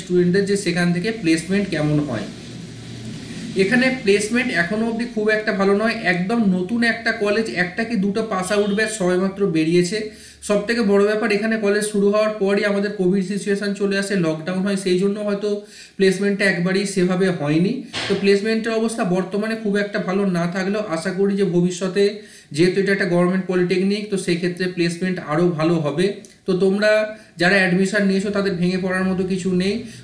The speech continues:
কলেজটা আস্তে আস্তে infrastructure তৈরি হচ্ছে, আরও better হবে Last, আহ, সামনের দুই থেকে তিন বছরের মধ্যে আশা করতে পারি। তো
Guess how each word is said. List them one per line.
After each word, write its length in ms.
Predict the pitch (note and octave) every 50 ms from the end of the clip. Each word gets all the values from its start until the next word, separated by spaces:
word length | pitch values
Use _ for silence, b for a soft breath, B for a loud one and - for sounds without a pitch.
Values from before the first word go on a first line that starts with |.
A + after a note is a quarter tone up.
| B -
কলেজটা 420 | F3+ F#3+ G#3 - - - A#3 A3+ A#3 A3+ A3+ - D#3+
আস্তে 200 | D#3 - - G3+ G3+ G3+
আস্তে 220 | G3+ - - - G#3 G3+ - E3+ F3
infrastructure 580 | F3 F3 F#3+ F3+ - - G3 F#3+ - - G3+ F#3 - F3
তৈরি 220 | E3+ E3+ F3 F3+ F3 E3
হচ্ছে, 260 | F3 F3 F3 - - G3 - D3
আরও 120 | D3+ D#3+ F3 E3 D#3
better 240 | D#3+ D#3+ F3 E3+ E3+ D#3+
হবে 160 | D#3+ D#3 F3+ F#3 F3+ D3+
Last, 240 | D3 C#3 D3+ D3 - -
আহ, 600 | - - - - _ - - _ - C#3 B2 A#2+ A#2+ A#2+
সামনের 320 | - D#3+ E3 F3 F3+ F#3+ F3 D3+ D#3+
দুই 120 | F3+ F3+ F3+ F3
থেকে 160 | F#3 F3 F3+ F3+ F3+
তিন 120 | F3+ E3+ E3 D#3+ E3
বছরের 340 | D#3+ E3 - F3 F3 F3+ D#3+ D#3
মধ্যে 200 | D#3+ D#3+ D3+ F3+ E3+ D3
আশা 140 | D3 - D#3 D3+ E3
করতে 220 | D#3+ D3+ - E3 D#3
পারি। 180 | D#3 D#3+ F#3+ A#3 - - - B B B B B B B B B
তো 60 | F#3